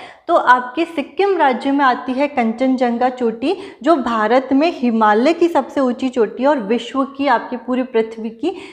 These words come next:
तीसरी सबसे ऊंची चोटी है, जिसकी लगभग आपकी ऊंचाई है आठ हज़ार पाँच सौ छियासी मीटर। और इसको नेपाल में,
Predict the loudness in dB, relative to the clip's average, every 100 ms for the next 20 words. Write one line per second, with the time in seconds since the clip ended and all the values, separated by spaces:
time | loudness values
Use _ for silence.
0 | _ 2 2 4 2 2 0 0 -2 -2
1 | -6 -4 -6 -4 -2 -2 -2 -2 2 2
2 | 2 2 4 2 2 0 0 0 0 2
3 | 0 0 -4 -12 0 4 4 2 -2 2
4 | 4 4 2 0 0 -4 -4 -4 -4 -2
5 | -2 -2 0 2 2 -2 -4 0 0 0
6 | -4 -4 -16 -20 0 4 4 2 -4 -2
7 | 0 2 0 0 2 4 6 4 2 0
8 | -2